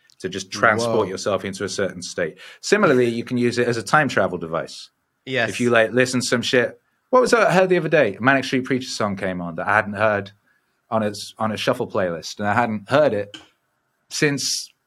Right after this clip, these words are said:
Speaker 1: uh, I was sixteen and I just left home and I was in my first little bed sit,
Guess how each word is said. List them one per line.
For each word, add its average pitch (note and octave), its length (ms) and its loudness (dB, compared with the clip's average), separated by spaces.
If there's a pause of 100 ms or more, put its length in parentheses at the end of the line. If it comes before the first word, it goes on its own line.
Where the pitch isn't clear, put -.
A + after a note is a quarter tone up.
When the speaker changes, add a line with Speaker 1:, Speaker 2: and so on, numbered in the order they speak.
(160)
Speaker 1:
uh, B2+ 720 4 (120)
I A#2+ 300 4
was A#2 440 -2
sixteen D3 560 0
and D#3 120 -2
I A2 80 2
just G#2+ 240 -6
left A#2 200 -2
home B2 240 0
and B2 80 -2
I A2+ 40 0
was A2 140 -6
in A2+ 80 -4
my G#2+ 120 -4
first A2 380 -2
little G#2 200 -8
bed B2 280 0
sit, C3+ 300 -2